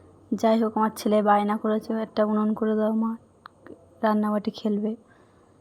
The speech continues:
তাহলে তো চল দেখি একটু ট্রাই করে পারি কি না। তো উনুন তো হয়নি, যেন আলাদিনে আশ্চর্য প্রদীপের মতো হয়েছে। এগুলো ঠাকুমা দিদারা করতো, দেখতাম বসে বসে, কিন্তু অতটা তো কোনোদিন করিনি।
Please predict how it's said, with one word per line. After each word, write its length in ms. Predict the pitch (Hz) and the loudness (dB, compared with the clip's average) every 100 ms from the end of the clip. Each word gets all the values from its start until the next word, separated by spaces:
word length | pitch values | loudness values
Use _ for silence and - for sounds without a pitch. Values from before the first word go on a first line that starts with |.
| _ _ - | _ _ 2
তাহলে 200 | 247 240 | 4 4
তো 80 | |
চল 480 | 254 - 226 220 233 | 0 4 6 6 4
দেখি 300 | 226 226 240 | 2 2 0
একটু 220 | 240 - | -2 -4
ট্রাই 280 | - 220 214 | 0 4 4
করে 220 | 220 220 | 4 0
পারি 300 | 226 214 220 | 0 0 0
কি 160 | 214 214 | -2 -2
না। 180 | 220 226 - - - - - - - - | -2 -6 -12 -20 -20 -20 -20 -20 -20 0
তো 120 | 240 | 4
উনুন 360 | 214 214 262 277 | 4 6 6 6
তো 120 | 277 | 8
হয়নি, 340 | 262 262 285 | 8 8 8
যেন 140 | 254 254 | 8 6
আলাদিনে 500 | 233 220 214 226 233 | 6 4 4 4 4
আশ্চর্য 440 | 226 - 214 220 | 2 0 -2 0
প্রদীপের 420 | - 214 214 220 | 2 4 6 6
মতো 260 | 220 208 220 | 4 2 0
হয়েছে। 420 | 208 190 185 214 - _ _ - | 2 0 0 -6 -8 _ _ -2
এগুলো 260 | 254 269 285 | 2 4 4
ঠাকুমা 480 | - - 240 247 | 2 4 4 6
দিদারা 400 | 240 240 233 240 | 6 6 6 6
করতো, 400 | 247 233 - - | 4 2 0 0
দেখতাম 580 | 208 220 233 - 226 220 | 2 2 2 -2 0 2
বসে 240 | 214 214 208 | 0 0 0
বসে, 340 | 208 - 233 - - - - - - - _ _ _ - - - - | 0 -2 -8 -8 -18 -20 -20 -20 -20 -20 _ _ _ -20 -20 -10 2
কিন্তু 280 | 254 262 | 4 6
অতটা 380 | 220 214 226 240 | 6 4 2 2
তো 100 | 254 | 2
কোনোদিন 380 | 262 240 240 254 | 2 2 4 4
করিনি। 520 | 254 214 240 277 208 | 4 4 6 6 4